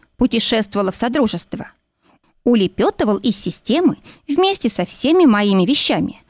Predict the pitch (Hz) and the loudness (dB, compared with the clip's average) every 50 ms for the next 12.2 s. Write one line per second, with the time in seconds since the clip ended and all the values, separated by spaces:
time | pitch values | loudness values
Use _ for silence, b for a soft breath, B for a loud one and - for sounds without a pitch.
0 | b b b b - 185 - - - - 196 226 302 349 381 392 392 392 311 - | b b b b -8 -8 -8 -8 -6 -4 -2 -2 0 0 2 2 2 0 2 2
1 | 208 196 180 170 185 170 165 160 180 208 - - - 185 - - _ _ _ _ | 2 2 2 2 0 0 0 0 0 -2 -2 -4 -6 -8 -8 -8 _ _ _ _
2 | _ _ _ _ _ - - 214 214 - 226 208 208 208 208 202 190 190 196 277 | _ _ _ _ _ -6 -4 -4 -2 0 0 2 4 4 4 4 2 2 2 0
3 | 415 - - - 330 233 202 185 185 185 196 160 180 196 196 190 190 190 196 202 | -2 -4 -2 -2 0 2 2 2 2 0 -2 -2 0 0 2 2 2 2 2 2
4 | 247 254 165 135 - - _ _ _ _ _ _ _ _ - - - 226 196 185 | 2 0 0 -2 -6 -16 _ _ _ _ _ _ _ _ -14 -6 -2 -2 0 0
5 | 180 190 196 202 - - 196 - - 220 247 330 370 - - - - - - _ | 2 0 0 -2 -4 -8 -8 -6 -2 -2 0 0 0 -2 -6 -8 -12 -16 -16 _
6 | _ _ _ - - 247 240 196 180 - - - - 220 294 - b b b b | _ _ _ -2 0 2 2 2 0 -4 -8 -4 -4 -4 -4 -4 b b b b
7 | b b b b 165 165 165 214 214 214 226 214 - 208 208 214 - - 220 214 | b b b b -2 0 0 0 0 0 -2 -2 0 0 0 0 0 0 2 2
8 | 208 - - 196 196 - 262 254 311 240 180 - - 208 - - _ _ _ _ | 2 0 -2 -4 -4 -2 -2 0 0 -2 -4 -4 -8 -10 -10 -12 _ _ _ _
9 | _ _ - - 220 196 - - 220 202 196 - - 220 202 190 202 202 196 190 | _ _ -6 -4 -2 -2 0 0 0 -2 -2 -2 -2 -2 -2 0 0 0 0 2
10 | 185 185 214 208 285 214 - - - - - _ _ _ _ _ _ _ _ - | 2 0 0 0 0 0 -2 -4 -8 -10 -14 _ _ _ _ _ _ _ _ -2
11 | - 226 233 208 220 - - 208 196 - - - 208 233 302 311 - 403 - - | 0 2 2 2 0 -2 -2 -4 -4 -4 -2 0 2 2 2 2 0 -4 -6 -8
12 | - - 165 - | -8 -8 -8 -8